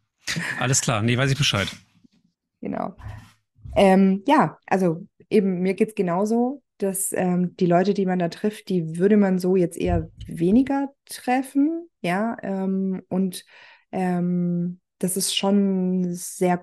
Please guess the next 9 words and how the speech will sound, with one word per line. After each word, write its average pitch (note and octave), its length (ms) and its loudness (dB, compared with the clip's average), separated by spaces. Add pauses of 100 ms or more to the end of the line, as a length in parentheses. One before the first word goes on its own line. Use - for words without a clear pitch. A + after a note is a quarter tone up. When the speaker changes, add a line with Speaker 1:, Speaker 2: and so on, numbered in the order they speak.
(160)
Speaker 2:
cool. D3 460 0
Ähm, D#3 400 -6 (100)
und G3 180 0
uns A3 200 4
interessiert C#4 500 -2
ja - 140 0
auch D#3+ 200 -2 (240)
unfassbar F3+ 720 0
viel. D3 440 -2